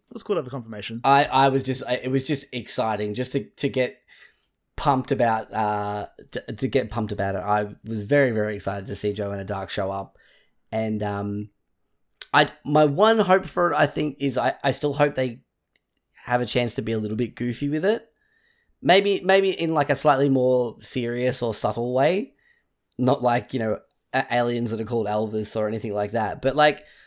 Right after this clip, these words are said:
Speaker 2: they still get to be, like, a bit weird and a bit out there. And, like, I, I, I, I,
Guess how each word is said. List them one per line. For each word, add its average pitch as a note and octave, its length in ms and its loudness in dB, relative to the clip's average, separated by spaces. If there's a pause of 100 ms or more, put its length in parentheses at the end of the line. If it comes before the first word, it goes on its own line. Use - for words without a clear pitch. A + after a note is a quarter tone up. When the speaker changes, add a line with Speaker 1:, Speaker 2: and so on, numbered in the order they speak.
(220)
Speaker 2:
they D#3+ 120 4
still F#3 220 6
get C#3 140 0
to D3+ 80 0
be, C#3+ 200 2
like, B2+ 360 2 (1300)
a D#3 80 8
bit D#3 360 0
weird A#2 460 0
and A#2+ 200 -4
a B2+ 60 -4
bit C3+ 240 0 (120)
out A#2+ 260 0
there. G#2 260 -2
And, E3+ 200 -2
like, E3 240 2 (1400)
I, C3 60 -4 (240)
I, C3+ 140 -4
I, C#3 240 -6
I, - 560 -14